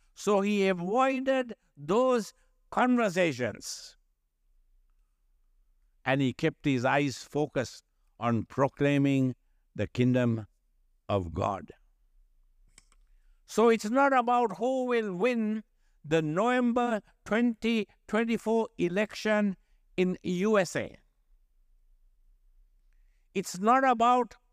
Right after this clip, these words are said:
who will replace Daniel Andrews in Mulgrave the coming week, I believe. It is the reality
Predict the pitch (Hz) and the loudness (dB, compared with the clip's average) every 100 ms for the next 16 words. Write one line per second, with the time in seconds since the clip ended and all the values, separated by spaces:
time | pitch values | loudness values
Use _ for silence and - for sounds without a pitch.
0 | - 233 262 254 240 233 185 - _ - | -6 -2 0 0 0 0 -2 -6 _ -4
1 | 156 214 - 240 254 220 - _ _ 113 | -2 0 0 0 0 -2 -8 _ _ 0
2 | 190 233 240 233 214 214 233 233 220 139 | 2 2 2 2 2 2 0 2 0 0
3 | - - _ - 190 185 202 220 214 208 | -6 -20 _ -4 0 4 2 2 2 0
4 | 113 180 _ _ _ _ _ _ _ - | -2 -8 _ _ _ _ _ _ _ -6
5 | 156 190 214 196 185 220 - 151 143 131 | 0 2 2 2 2 0 2 2 2 2
6 | 107 87 _ _ _ _ _ _ _ _ | 0 -4 _ _ _ _ _ _ _ _
7 | _ _ _ _ _ _ _ _ _ _ | _ _ _ _ _ _ _ _ _ _
8 | _ _ _ _ _ _ _ _ _ _ | _ _ _ _ _ _ _ _ _ _
9 | _ _ _ _ - 180 196 240 247 214 | _ _ _ _ -4 0 2 2 2 0
10 | - - - _ _ _ _ _ _ 131 | -2 -10 -16 _ _ _ _ _ _ 0
11 | 180 156 185 254 254 240 226 185 127 90 | 2 2 0 0 0 0 -2 -2 -6 -8